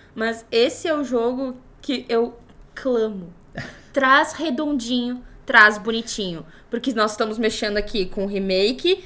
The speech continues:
Speaker 1: de Star Wars, que já é uma comunidade à parte. Daí o pessoal que joga Star Wars é outra comunidade à parte que se juntou.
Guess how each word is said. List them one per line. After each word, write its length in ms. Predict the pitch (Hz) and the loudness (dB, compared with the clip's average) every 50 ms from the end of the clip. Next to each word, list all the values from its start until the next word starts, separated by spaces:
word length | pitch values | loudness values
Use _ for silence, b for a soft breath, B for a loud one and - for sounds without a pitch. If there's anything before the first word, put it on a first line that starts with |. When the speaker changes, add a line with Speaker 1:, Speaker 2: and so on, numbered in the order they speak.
| B B B | B B B
Speaker 1:
de 140 | - 240 233 | -2 0 0
Star 340 | - - - - 220 220 202 | 0 0 0 2 4 4 4
Wars, 480 | 190 185 180 185 190 196 208 240 - - | 4 2 2 4 6 6 8 6 6 4
que 100 | - 277 | 2 -2
já 120 | 226 226 | 0 2
é 20 | 208 | 2
uma 100 | 220 240 | 0 0
comunidade 400 | 247 269 254 254 254 247 240 262 | -2 0 0 2 2 2 2 2
à 80 | 285 | -2
parte. 340 | 285 - 226 185 180 180 - | -2 0 2 2 2 2 0
Daí 120 | 190 190 185 | -4 -4 -4
o 40 | |
pessoal 280 | 185 214 202 - 220 214 | -4 -4 -4 -2 -2 -2
que 100 | 220 240 | -2 -6
joga 560 | 233 208 202 196 202 233 240 262 320 370 359 349 | -8 -8 -6 -2 2 2 4 4 4 2 2 -4
Star 240 | - - 262 208 | -4 -4 -2 -2
Wars 280 | 202 196 220 285 359 - | 0 2 2 2 2 2
é 60 | 247 202 | 2 0
outra 260 | 240 320 440 508 453 | 2 0 -2 -4 -6
comunidade 360 | - 359 311 269 240 233 - | -6 -4 -4 -4 -4 -4 -6
à 20 | 214 | -4
parte 300 | - - 233 262 - - | 0 0 0 0 0 -4
que 40 | - | -12
se 140 | - 330 | -10 -10
juntou. 500 | 285 330 427 494 - - 311 214 - B | -8 -8 -8 -8 -2 2 2 2 2 B